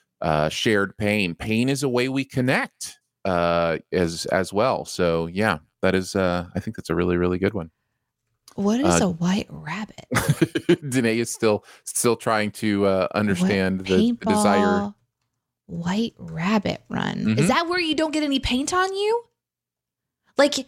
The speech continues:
Speaker 2: you know, like, if you're, if you're in paintball, you get color
Speaker 1: Mm-hmm.
Speaker 2: smatch-, sp-, spotches on
Speaker 1: Right.
Speaker 2: you. So I'm wondering
Speaker 1: Right.
Speaker 2: if a white rabbit run is, um, is when you don't get any paint on you.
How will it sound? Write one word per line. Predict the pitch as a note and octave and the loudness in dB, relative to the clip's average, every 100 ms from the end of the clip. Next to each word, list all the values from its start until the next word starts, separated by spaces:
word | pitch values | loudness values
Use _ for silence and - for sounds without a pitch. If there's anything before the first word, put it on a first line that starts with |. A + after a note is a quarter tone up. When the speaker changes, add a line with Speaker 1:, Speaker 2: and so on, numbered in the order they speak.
| _ - | _ -6
Speaker 2:
you | E4 | 0
know, | E4 | 0
like, | D#4+ D4 | 0 -2
if | A#3+ | -2
you're, | B3+ A3+ | 0 0
if | - A#3 | 0 -2
you're | A#3+ | 0
in | G#3 | 0
paintball, | C#4 - B3 G#3+ G3+ | 0 0 0 0 0
you | G#3 | -4
get | F3 | -6
color | - B3+ G3+ | -2 0 2
Speaker 1:
Mm-hmm. | G3 F#3 | 2 2
Speaker 2:
smatch-, | E3 - - - | 0 -2 -6 -6
sp-, | - - - G#3+ C3+ | -8 -8 -6 -2 0
spotches | - - - - E3+ E3 | 0 -2 -2 0 0 0
on | D3 | 2
Speaker 1:
Right. | G#2 G2 - | 2 2 0
Speaker 2:
you. | - | -2
So | F#3+ | 0
I'm | G3+ | 0
wondering | A3+ B3 B3 | 0 0 0
Speaker 1:
Right. | G#3+ | 0
Speaker 2:
if | |
a | F#3+ | 0
white | F3+ F#3 - | 0 0 0
rabbit | F#3+ A3 B3 - | -2 -2 -2 -2
run | F3 E3 E3+ | -2 0 0
is, | F3 F3 - - _ _ _ - | 0 0 -2 -10 _ _ _ 0
um, | E3+ D#3+ D#3+ D3+ D3+ E3+ - _ _ - - | 2 2 0 0 -2 -2 -8 _ _ -14 -2
is | F3+ F3 | 0 0
when | F3 F3 | 0 0
you | E3 | 2
don't | E3 E3 | 0 2
get | E3+ | 0
any | D#3 D3+ | 0 0
paint | - G#3 A3+ _ _ - | -2 -2 -2 _ _ -4
on | - - | -2 0
you. | - - | -2 -4